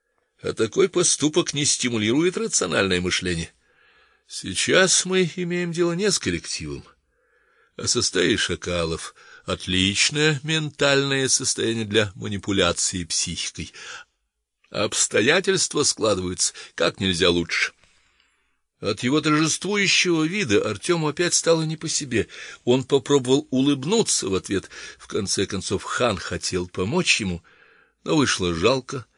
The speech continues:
и неубедительно. «Главное теперь авторитет. Сила.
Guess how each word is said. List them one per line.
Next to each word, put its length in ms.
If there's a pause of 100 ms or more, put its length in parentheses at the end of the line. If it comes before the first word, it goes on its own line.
(200)
и 80
неубедительно. 680 (1160)
«Главное 760
теперь 380 (380)
авторитет. 840 (880)
Сила. 560